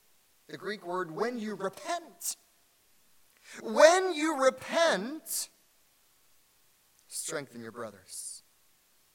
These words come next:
You know, I, I don't know about you. I, I, I just find such encouragement in this because, because even disciples like us,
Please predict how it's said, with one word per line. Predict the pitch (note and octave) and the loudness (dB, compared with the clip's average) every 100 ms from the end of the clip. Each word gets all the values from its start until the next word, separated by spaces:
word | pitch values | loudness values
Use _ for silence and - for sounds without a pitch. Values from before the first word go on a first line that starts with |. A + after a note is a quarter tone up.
| _ _ _ _ _ _ _ _ _ | _ _ _ _ _ _ _ _ _
You | C#3 | -16
know, | C#3+ C#3 - _ _ _ _ _ _ _ _ _ _ _ _ | -12 -12 -16 _ _ _ _ _ _ _ _ _ _ _ _
I, | - - C4+ | -16 -8 -6
I | |
don't | E4+ F#4 | -4 -2
know | C4 | 0
about | G3 F3+ | 2 0
you. | F#3 | -2
I, | - - C4 C4 C4 | -6 -6 -6 -6 -8
I, | |
I | |
just | B3+ D4 | -6 -4
find | G#3+ E3 | -4 -4
such | - - A#3 F#3+ - | -4 -4 -4 -4 -6
encouragement | E3+ D3+ - - G3 F3 - D3 C#3+ _ | -8 -10 -14 -4 -2 0 -2 -6 -12 _
in | E3+ D#3+ D#3 C#3 | -2 -2 -4 -4
this | D#3 C3 | -2 -2
because, | - - A#3+ F#3+ - - - | -6 0 2 2 -4 -12 -8
because | A#3 A3+ G#3 - | -4 -2 -4 -4
even | B3 D4+ F4 F4 E4 - - | -6 -4 -4 -6 -8 -16 -8
disciples | G#3 G3 - A#3+ C#4 D4+ D4 A3 A3+ | -6 -4 -2 -2 0 -4 -4 -6 -4
like | A3 A3 A3+ | -2 -2 0
us, | F#3 C#3 - - - - | -2 -2 -8 -10 -12 -16